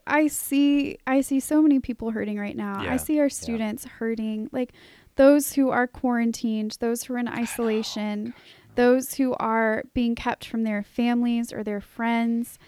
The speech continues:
Speaker 1: Like, it's not okay. And,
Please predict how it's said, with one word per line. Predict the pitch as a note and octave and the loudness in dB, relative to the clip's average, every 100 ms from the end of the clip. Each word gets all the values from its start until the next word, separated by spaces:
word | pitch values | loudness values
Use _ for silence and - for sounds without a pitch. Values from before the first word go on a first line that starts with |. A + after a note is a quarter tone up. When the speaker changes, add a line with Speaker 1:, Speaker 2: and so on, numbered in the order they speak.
| _ _ _ - | _ _ _ -2
Speaker 1:
Like, | A#3 A3 - - _ _ _ _ _ _ _ _ - - | 0 0 -4 -20 _ _ _ _ _ _ _ _ -20 0
it's | D4+ D4+ | 2 4
not | C#4+ C#4 | 4 4
okay. | C4+ - C4 B3+ A3 A#3 C#4 _ - | 2 -2 -2 0 -2 -4 -10 _ 2
And, | C4 B3 - | 4 4 0